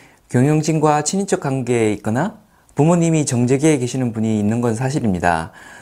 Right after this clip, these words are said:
그런데 그런 건 일부일 뿐입니다. 최고 경영진이라도 실적이 안 좋으면 당장 내가 잘릴 판인데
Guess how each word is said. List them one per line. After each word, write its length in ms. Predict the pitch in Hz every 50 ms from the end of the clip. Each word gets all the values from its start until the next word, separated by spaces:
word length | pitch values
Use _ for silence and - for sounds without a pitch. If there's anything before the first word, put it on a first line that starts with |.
| - -
그런데 240 | - 170 170 160 170
그런 300 | 160 170 165 180 180 170
건 240 | 165 170 170 165 160
일부일 400 | 156 180 185 185 196 180 151 120
뿐입니다. 760 | - 127 135 127 107 87 82 80 85 87 85 71 73 82 - _ _ - - - - - - - _ -
최고 320 | - 220 220 220 220 220
경영진이라도 1040 | - - 151 143 147 147 139 147 147 139 117 104 98 92 127 139 147 143 123 113 113
실적이 440 | - - 202 190 - 208 190 175
안 120 | 131 113 117
좋으면 480 | 117 123 117 110 110 120 151 190 202
당장 440 | 180 113 113 131 135 156 151 147 131
내가 240 | 110 120 123 170 185
잘릴 340 | 180 - 120 151 165 151 156
판인데 640 | 147 135 117 101 92 95 113 123 120 101 92 82